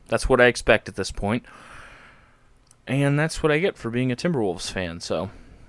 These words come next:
let's get into the game a little bit here. So this game was pretty tightly contested throughout. There were a couple of spurts where one of the teams would get up, uh, seven, eight points, but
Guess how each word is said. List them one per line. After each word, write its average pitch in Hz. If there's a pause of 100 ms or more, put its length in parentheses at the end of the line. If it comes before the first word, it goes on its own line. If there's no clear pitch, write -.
(840)
let's 139
get 202
into 143
the 113
game 107
a 98
little 95
bit 92
here. 90 (1040)
So -
this 131
game 117 (540)
was 117
pretty -
tightly 139
contested 113
throughout. 101 (220)
There 117
were 247
a -
couple 170
of 110
spurts -
where 101
one 104
of 110
the 110
teams 107
would 95
get 107
up, 101 (640)
uh, 90 (100)
seven, 113
eight 104
points, 107 (1500)
but 131